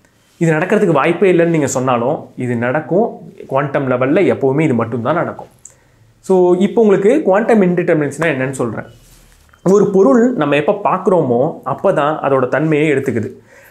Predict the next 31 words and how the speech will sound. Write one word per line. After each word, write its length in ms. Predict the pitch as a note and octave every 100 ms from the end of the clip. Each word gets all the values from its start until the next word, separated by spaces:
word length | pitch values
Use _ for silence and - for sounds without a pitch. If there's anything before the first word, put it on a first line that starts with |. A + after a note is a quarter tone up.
| _
ஒரு 180 | E3 D#3+
அப்சர்வர் 460 | C#3+ E3 D4+ D4+ A#3+
அதை 140 | G#3
பார்க்காத 440 | - D#3+ F#3+ G#3+
வரைக்கும் 520 | E3+ C#3 A#2+ A#2+ D3+ -
அது 180 | C3
ஒரு 120 | D3+ C3
வேவா 460 | A2+ D#3 E3+ C#3+
தான் 120 | B2
இருக்கு. 260 | D3 A2+ A#2+
எல்லா 280 | D#3 G#3 A#3+
பார்ட்டிகளுக்கும் 460 | G3+ F3+ F3+ F#3 D3
வேவ் 180 | D3+ E3
நேச்சரும் 380 | D#3+ D#3 D#3+
இருக்கு, 320 | D#3 D3 G3+ G#3+
பார்ட்டிகல் 300 | D3+ D3+ D#3
நேச்சரும் 340 | C3+ C#3+ C#3+
இருக்குன்னு 280 | A#2+ C3+ D#3
சொல்லியிருந்தேன். 360 | D3+ A#2+ A2 A2+ - - _ - -
So, 160 | G#3+
ஒரு 160 | F#3+ E3
பொருளை 600 | A3 D4+ C4+ F#3 - F3
எப்ப 200 | D3 G#3+
நம்ம 260 | A3 F3 -
பார்க்குறோமோ 920 | B2+ F3 G3 E3 B2 A#2 D#3 - C3+
அப்பதான் 640 | - - G3+ D#3+ C3 F3+ E3
அது 160 | D3
ஒரு 180 | F3 E3+ C3+
பார்ட்டிகல் 460 | E3+ F#3 G#3 F#3+
நேச்சர் 280 | C#3 B2+ B2+
எடுத்துக்குது. 600 | B2 A2+ A#2+ G#2+ C#3